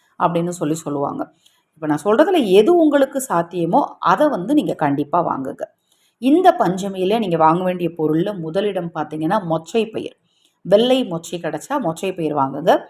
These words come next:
ரெண்டாவது கருப்பு உளுந்து, தோல் கண்டிப்பா இருக்கணும். "இல்ல, வெள்ளை உளுந்து தான் கிடைச்சிச்சுங்க, நான் வாங்கலாமான்னா?"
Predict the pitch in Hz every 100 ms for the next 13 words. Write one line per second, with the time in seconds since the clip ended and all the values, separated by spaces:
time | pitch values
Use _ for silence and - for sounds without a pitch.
0 | _ _ _ - 190 214 226 175 170 254
1 | - 226 269 320 320 202 156 156 135 -
2 | - 226 294 285 208 196 247 254 262 254
3 | 202 170 143 - 214 233 190 208 240 226
4 | 208 202 214 185 165 - 170 165 156 151
5 | 156 170 156 160 156 196